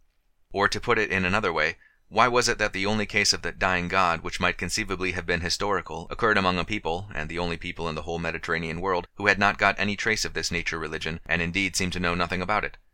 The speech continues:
Why is it among them the thing suddenly appears to happen? The principal actor, humanly speaking, hardly seems to know of the repercussions his words and sufferings would have in any pagan mind.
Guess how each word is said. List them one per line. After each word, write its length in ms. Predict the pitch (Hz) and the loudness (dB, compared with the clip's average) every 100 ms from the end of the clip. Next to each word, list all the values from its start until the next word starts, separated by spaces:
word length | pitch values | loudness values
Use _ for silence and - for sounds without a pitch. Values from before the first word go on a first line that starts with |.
| - _ _ _ | -20 _ _ _
Why 160 | 110 117 | 4 6
is 120 | 113 | 6
it 80 | 110 | 4
among 280 | 104 101 98 | 4 2 2
them 200 | 107 87 | 2 0
the 80 | |
thing 220 | 82 92 87 | -2 -2 0
suddenly 380 | 90 87 87 | 0 0 -2
appears 280 | 85 - 82 | -4 -4 -6
to 80 | 85 | -2
happen? 360 | 98 95 78 - _ _ _ _ _ - | -2 -2 -6 -10 _ _ _ _ _ -12
The 80 | 104 | -2
principal 360 | 123 110 101 | 0 2 4
actor, 360 | 95 113 95 87 | 4 4 0 -2
humanly 360 | 92 113 90 | -2 -2 0
speaking, 400 | 80 - 82 90 | -2 -4 -6 -8
hardly 300 | 87 113 107 | 0 2 2
seems 220 | 90 98 90 | 2 0 0
to 100 | 95 | 0
know 160 | 107 | 2
of 80 | 87 | 0
the 80 | 90 | 0
repercussions 580 | 90 - - 101 87 80 | -2 -2 0 0 0 -2
his 140 | 80 | -4
words 360 | 82 82 90 - | -2 -2 -2 -4
and 160 | 71 | -4
sufferings 480 | 78 104 87 80 82 | -2 0 0 -2 -2
would 120 | 82 | -2
have 240 | 95 90 82 | 2 2 0
in 80 | 82 | -4
any 160 | 80 | -4
pagan 280 | 107 98 80 | -2 0 0
mind. 280 | 78 76 | -4 -6